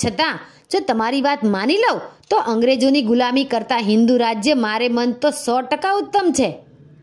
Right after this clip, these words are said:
હું એને ટેકો આપીશ. અને પછી એમણે ઉત્તેજના ભર્યા સ્વરે કહ્યું, "તમે મારી સામેથી હાલ જ ચાલ્યા જાઓ.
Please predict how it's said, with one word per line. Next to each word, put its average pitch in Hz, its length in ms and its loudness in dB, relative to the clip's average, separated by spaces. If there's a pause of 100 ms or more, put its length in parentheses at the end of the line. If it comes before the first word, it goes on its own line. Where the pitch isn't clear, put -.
(320)
હું 262 180 2
એને 233 220 0
ટેકો 330 320 0
આપીશ. 190 520 -4 (1000)
અને 370 160 -2
પછી 247 360 0
એમણે 330 440 0 (260)
ઉત્તેજના 349 580 0
ભર્યા 247 260 0
સ્વરે 233 240 0
કહ્યું, 226 340 0 (480)
"તમે 285 180 2
મારી 302 240 0
સામેથી 277 480 0
હાલ 240 320 0
જ 339 240 0
ચાલ્યા 302 300 2
જાઓ. 226 260 -2